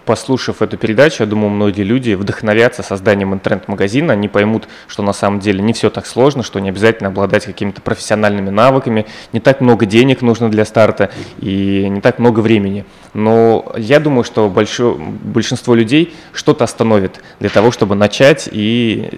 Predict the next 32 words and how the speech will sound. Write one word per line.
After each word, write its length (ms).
э, 140
создать 360
свой 120
первый 320
интернет-магазин. 720
Какие-то 320
страхи, 500
сомнения, 580
там, 200
неуверенность. 580
Наверняка 460
и 60
люди 240
к 40
тебе 220
обращаются 440
с 20
такими 260
вопросами, 440
что 220
делать, 360
если 200
хочется, 520
очень 340
хочется, 500
но 100
боюсь, 480
но 140
страшно. 420
Что 160
бы 100
вот 200